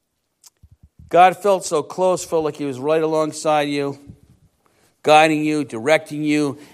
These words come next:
in every decision. Listen, we have a God who cares, amen? Uh, we have a God who cares, amen?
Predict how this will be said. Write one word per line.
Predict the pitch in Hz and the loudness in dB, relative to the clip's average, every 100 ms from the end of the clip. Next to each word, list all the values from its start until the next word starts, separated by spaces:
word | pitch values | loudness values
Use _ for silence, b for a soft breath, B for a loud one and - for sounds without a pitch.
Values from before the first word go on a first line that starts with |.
| B | B
in | 156 165 | 0 2
every | 151 156 160 151 | 2 2 2 0
decision. | 131 135 - 156 135 143 131 - - _ _ _ _ _ _ _ _ _ _ _ _ _ _ _ _ _ _ b b | -4 -8 -6 -6 -6 -8 -10 -14 -20 _ _ _ _ _ _ _ _ _ _ _ _ _ _ _ _ _ _ b b
Listen, | 233 240 226 | 4 6 4
we | 277 | 6
have | 277 285 | 8 8
a | 254 | 6
God | 208 226 226 226 | 6 8 8 6
who | 226 | 4
cares, | - - 208 156 123 | -2 -2 2 2 0
amen? | 147 147 160 196 - _ _ _ _ _ _ _ _ _ _ _ _ _ - | -4 -2 -2 -4 -6 _ _ _ _ _ _ _ _ _ _ _ _ _ -4
Uh, | 139 151 | 0 2
we | 160 | 4
have | 175 | 4
a | 175 | 4
God | 165 165 | 4 6
who | 160 | 4
cares, | 156 - 165 131 | 0 -2 0 0
amen? | 135 127 143 160 | -4 -4 -4 -4